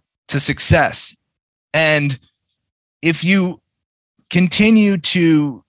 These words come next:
deflect responsibility and ownership,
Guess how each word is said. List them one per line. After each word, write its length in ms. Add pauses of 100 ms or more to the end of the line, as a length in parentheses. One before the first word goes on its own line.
deflect 800 (540)
responsibility 880
and 100
ownership, 560